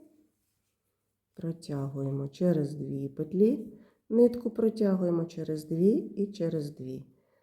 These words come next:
Так, два стовпчика вже є з двома, е, накидами. Знову два накиди на гачок. Протягуємо нитку, дві петлі, дві петлі,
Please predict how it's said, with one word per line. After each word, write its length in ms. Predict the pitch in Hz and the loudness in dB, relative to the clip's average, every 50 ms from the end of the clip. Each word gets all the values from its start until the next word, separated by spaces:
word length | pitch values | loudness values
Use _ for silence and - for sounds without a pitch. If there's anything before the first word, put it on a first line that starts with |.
| _ _ _ _ | _ _ _ _
Так, 260 | _ 147 139 131 131 135 | _ -10 -8 -8 -8 -6
два 420 | 151 151 180 165 143 135 135 139 | -2 2 2 4 4 4 2 0
стовпчика 680 | 139 - - 180 180 185 185 - - - 208 214 226 226 | -4 -4 -2 0 2 2 0 0 -2 -2 0 2 2 2
вже 220 | 226 226 247 240 | 2 4 6 6
є 360 | 233 240 247 254 254 247 - - - 240 | 6 6 6 4 4 0 -4 -8 -10 -8
з 120 | 220 208 | -8 -4
двома, 480 | - 208 226 226 220 226 226 220 220 - | 0 2 2 4 4 4 4 2 2 2
е, 160 | 202 202 202 196 | 2 4 6 6
накидами. 720 | 202 208 208 208 202 208 - 185 175 196 190 190 190 196 - - - - - _ _ _ _ - | 6 8 6 6 4 2 0 0 2 2 2 2 0 -2 -8 -12 -16 -20 -20 _ _ _ _ -16
Знову 460 | 143 143 135 127 123 123 127 139 156 | -12 -10 -8 -6 -6 -4 -4 -4 -4
два 220 | 165 180 202 214 | 0 2 4 4
накиди 460 | 214 220 226 233 220 233 247 226 240 | 6 4 4 2 2 0 2 4 4
на 140 | 233 233 233 | 4 4 4
гачок. 580 | 226 240 233 233 - - 240 240 240 240 - - - - _ _ _ _ _ _ _ _ _ _ _ _ _ _ _ _ _ _ _ | 4 2 0 -2 0 0 2 2 2 0 -4 -10 -16 -18 _ _ _ _ _ _ _ _ _ _ _ _ _ _ _ _ _ _ _
Протягуємо 840 | - 156 151 151 - 156 156 151 151 151 139 143 143 139 135 135 | -10 -10 -10 -8 -6 -6 -4 -4 -4 -4 -4 -4 -4 -4 -6 -6
нитку, 560 | 135 135 135 139 151 190 208 208 - - 254 240 | -6 -4 -2 2 2 2 2 2 -2 -6 -6 -6
дві 460 | - - 147 147 143 147 170 196 233 | -6 -6 -6 -6 -2 2 2 2 2
петлі, 440 | - - 254 - - 247 247 254 269 262 254 - - - _ _ _ _ _ | 2 0 -2 -2 0 0 0 2 0 -2 -6 -12 -16 -20 _ _ _ _ _
дві 420 | - 151 143 143 143 156 175 202 214 | -10 -8 -6 -4 0 2 4 4 4
петлі, 480 | - 208 202 196 - 190 185 180 180 | 4 2 0 0 -2 -4 -4 -4 -4